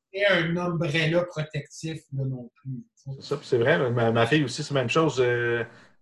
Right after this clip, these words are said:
Speaker 2: euh, elle nous a suivis dans plein de pays. Elle avait cinq semaines. On a fait, euh, Espagne, Suisse, euh, France, euh, Italie. Euh, <laughs> on est allé à plein de plans.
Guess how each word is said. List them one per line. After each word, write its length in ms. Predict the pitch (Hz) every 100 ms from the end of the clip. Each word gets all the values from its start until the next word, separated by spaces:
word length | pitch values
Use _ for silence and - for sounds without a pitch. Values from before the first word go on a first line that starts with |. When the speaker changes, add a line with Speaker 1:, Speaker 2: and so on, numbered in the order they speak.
| -
Speaker 2:
euh, 400 | 104 101 98 95
elle 60 |
nous 120 | 98 110
a 40 |
suivis 200 | - 117
dans 140 | 127 110
plein 120 | 123
de 60 | 113
pays. 280 | 104 120
Elle 60 | 104
avait 220 | 95 101
cinq 260 | 95 131 120
semaines. 340 | 117 113 127
On 160 | 107 98
a 60 | 98
fait, 200 | 113 -
euh, 200 | 98 92
Espagne, 440 | 90 - 123 120
Suisse, 480 | 113 - 123 120 -
euh, 200 | 101 98
France, 480 | 92 110 120 120 110
euh, 260 | 101 98 98
Italie. 540 | 95 95 92 117 120
Euh, 200 | 101 95 92 - -
<laughs> 140 | - 190
on 80 | 170
est 60 | 131
allé 120 | 135
à 80 | 135
plein 160 | 135
de 60 | 117
plans. 180 | 147